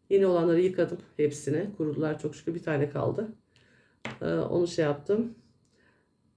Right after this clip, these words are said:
E, onları ayıkladım. Çarşafları ayıkladım. Onları giyim dolabına atacağım. Ayakkabılık boydan boya benim. İçi, ayakkabı, işte, spor ayakkabıydı, şuydu, buydu, doluydu. Botlar vardı.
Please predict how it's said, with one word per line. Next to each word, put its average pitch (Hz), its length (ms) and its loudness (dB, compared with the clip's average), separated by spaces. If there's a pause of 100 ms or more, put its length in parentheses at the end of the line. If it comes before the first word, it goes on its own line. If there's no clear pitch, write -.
(160)
E, - 40 -6 (100)
onları 190 520 6
ayıkladım. 226 440 6
Çarşafları 208 480 -2
ayıkladım. 202 360 4
Onları 190 200 4
giyim 185 320 2
dolabına 151 340 2
atacağım. 214 460 -4 (720)
Ayakkabılık 202 720 4 (360)
boydan 180 360 2
boya 170 220 2
benim. 180 320 0
İçi, - 420 0
ayakkabı, 170 340 0
işte, 175 120 -4
spor - 320 -6
ayakkabıydı, 175 560 2
şuydu, 170 380 0
buydu, 170 240 2
doluydu. 170 500 0 (640)
Botlar 180 340 2
vardı. 165 560 2